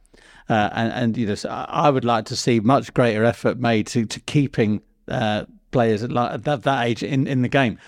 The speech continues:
whatever that involves, whether it's, uh, you know, trying to do some kind of, um,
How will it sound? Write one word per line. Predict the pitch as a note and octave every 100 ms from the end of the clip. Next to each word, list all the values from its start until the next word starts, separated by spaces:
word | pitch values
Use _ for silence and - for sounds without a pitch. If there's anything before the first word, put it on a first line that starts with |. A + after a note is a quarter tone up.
| -
whatever | - C#3 C#3 B2+ B2+ -
that | B2+ B2 A2 - -
involves, | A#2 A2 B2 G2+ F#2
whether | - A2 A2
it's, | A2+ - -
uh, | B2 G2+ - - -
you |
know, | A2
trying | - C#3 A#2+
to | G#2+
do | G2+ B2 A#2+ G#2+ _ - _
some | - B2+ A#2
kind | B2+ A2+ G2
of, | G#2 -
um, | A#2+ G#2 G2+ G2+ G2